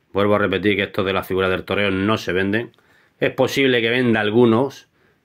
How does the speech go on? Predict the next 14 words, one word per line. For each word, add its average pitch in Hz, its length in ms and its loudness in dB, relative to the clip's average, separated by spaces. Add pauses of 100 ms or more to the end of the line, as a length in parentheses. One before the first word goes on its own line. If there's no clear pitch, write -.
pero 95 200 -2
no 110 200 2
de 110 100 2
las 104 200 -2
figuras 95 460 -4
míticas 101 680 -4
que 87 240 -6
él 95 100 -2
los 92 180 -2
guarda 98 480 -2 (880)
como 87 320 -4
oro 95 140 0
en 82 160 -6
paño. - 380 -16